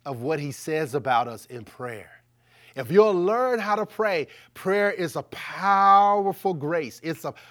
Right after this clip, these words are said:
powerful force. There's nothing like it. It, it, it connects you with the God who created you.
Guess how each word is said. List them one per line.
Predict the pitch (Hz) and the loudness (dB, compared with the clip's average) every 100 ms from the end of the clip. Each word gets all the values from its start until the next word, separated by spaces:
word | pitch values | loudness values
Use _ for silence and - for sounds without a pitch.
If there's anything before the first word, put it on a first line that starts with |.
| _ - | _ -14
powerful | - 180 190 196 - | 0 4 6 4 -6
force. | 160 - - 190 165 117 - | -14 -16 -6 -4 -2 -6 -6
There's | 151 135 - | -6 -6 -10
nothing | 160 190 196 190 160 | -6 -6 -4 -6 -6
like | 143 143 160 - | -8 -10 -12 -16
it. | 117 - _ - - | -20 -20 _ -20 -14
It, | 165 170 156 | -10 -10 -10
it, | 165 | -10
it | 151 160 _ _ - | -10 -12 _ _ -10
connects | - 165 175 208 214 - | -6 -4 -2 -2 -2 -4
you | 196 | -2
with | 170 160 | 0 -2
the | 151 | -4
God | 127 104 175 185 185 151 | -10 -6 -4 0 -2 -2
who | 135 | -6
created | 120 - 131 143 151 127 | -14 -12 -10 -8 -8 -10
you. | - 101 98 | -14 -20 -20